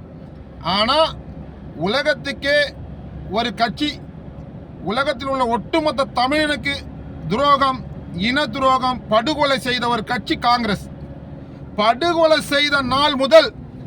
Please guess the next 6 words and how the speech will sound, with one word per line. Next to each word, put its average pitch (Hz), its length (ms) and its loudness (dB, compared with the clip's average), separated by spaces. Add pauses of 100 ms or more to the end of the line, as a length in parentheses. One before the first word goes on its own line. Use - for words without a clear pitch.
(340)
இன்று 359 540 2
வரை 320 240 4
தமிழ்நாட்டுல 302 480 2
காங்கிரஸ் 269 340 2
வெற்றி 247 260 -2
பெறுது. 226 320 0